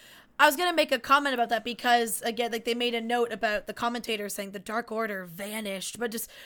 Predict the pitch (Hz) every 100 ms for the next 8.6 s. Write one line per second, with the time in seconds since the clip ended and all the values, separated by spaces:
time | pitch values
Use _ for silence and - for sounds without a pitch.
0 | - 247 269 277 277 233 220 185 196 202
1 | 254 302 - - - _ - 247 226 247
2 | 220 214 214 214 220 214 190 208 202 202
3 | 202 240 285 285 - - - 226 214 214
4 | 190 - 202 214 196 196 202 - 190 196
5 | 196 196 185 196 190 185 190 180 - -
6 | _ - 196 190 196 - 214 190 202 202
7 | 196 196 214 208 202 - 226 220 240 254
8 | 226 254 269 262 233 233